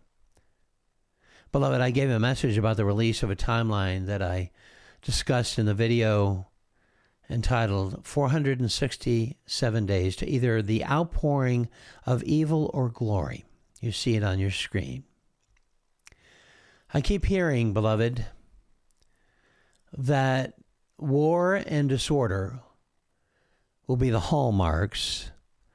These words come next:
of twenty twenty-four. Beloved, there will be a culmination toward the end of twenty twenty-four that will fix whether, in fact,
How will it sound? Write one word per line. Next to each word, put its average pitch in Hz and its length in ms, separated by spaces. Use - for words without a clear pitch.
of - 160
twenty 113 300
twenty-four. 101 720
Beloved, 139 340
there 135 120
will 131 80
be 143 80
a 127 80
culmination 156 840
toward 123 220
the 117 100
end 135 200
of 110 120
twenty 120 300
twenty-four 113 640
that 113 140
will 113 200
fix - 920
whether, 135 420
in 120 300
fact, 107 540